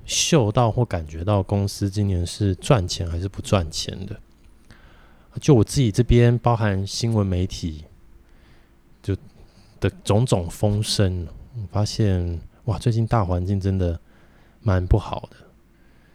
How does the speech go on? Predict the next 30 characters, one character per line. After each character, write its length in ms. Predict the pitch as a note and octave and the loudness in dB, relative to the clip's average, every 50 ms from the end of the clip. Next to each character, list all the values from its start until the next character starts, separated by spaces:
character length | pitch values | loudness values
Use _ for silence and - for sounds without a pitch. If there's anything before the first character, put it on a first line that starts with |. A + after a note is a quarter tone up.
| _ _ _ _ _ - | _ _ _ _ _ -12
大 100 | - B2 | -8 -4
概 120 | A2+ A2 A2 | -2 -2 -2
从 260 | - - G2+ G2+ G#2 | -2 -2 -2 -2 -2
今 220 | - - A#2 A#2 | -2 0 0 2
年 180 | G#2+ G2 F#2+ G2 | 4 4 2 2
下 300 | - - - C3 A2 G#2+ | 2 2 2 2 2 4
半 160 | A#2 G#2+ G2 | 2 2 2
年 180 | F#2 F2 F#2 F#2+ | 0 0 -2 -4
开 240 | - - G#2 G#2 | -4 -2 -2 -2
始 180 | G#2 - - F2+ | -2 -4 -8 -10
就 220 | F2 - G#2 G2 | -8 -4 -4 -2
有 60 | E2+ E2 | -2 -4
这 180 | - - G#2+ | -4 -2 -2
样 140 | F#2+ F2+ F2 | -2 -2 -4
子 80 | E2 E2 | -6 -8
的 120 | E2 E2 | -8 -8
感 220 | - D#2+ D2 D2+ D#2 D2 | -8 -10 -14 -14 -14 -14
觉， 320 | - - - - D2+ D#2 - - - - - - - - - - - - _ _ _ _ - _ _ _ - - - | -14 -14 -12 -12 -12 -14 -14 -16 -20 -20 -20 -20 -20 -20 -20 -20 -20 -20 _ _ _ _ -20 _ _ _ -18 -6 -2
然 100 | G#2+ G2 | 0 2
后 80 | G2 | 2
感 200 | G2 - G2+ F2 | 2 2 0 -2
觉 120 | F2 G2+ F#2 | 0 -2 -2
会 160 | - A#2 A2 | 0 0 0
延 240 | G2+ F#2+ F#2 F#2 F#2+ | 0 0 -2 -2 -2
烧 280 | - - A2 G#2 G#2 | -2 -2 -2 -2 0
到 160 | G#2+ G#2+ G2 F2+ | 0 0 0 0
明 280 | F2 E2 E2+ F2 F2+ | -2 -4 -6 -6 -4
年， 300 | F2+ F2 E2+ D#2+ D#2+ E2 - - - - - - - - - - - - - - - - - - - - - | -4 -4 -4 -6 -8 -10 -12 -18 -20 -20 -20 -20 -20 -20 -20 -20 -20 -20 -20 -20 -20 -20 -20 -20 -20 -20 -18
所 220 | - - - G2+ | -16 -6 -4 -2
以 460 | G2 F#2+ F#2 F2+ F2 F2 E2+ E2 E2 | 0 0 0 0 -2 -2 -4 -6 -6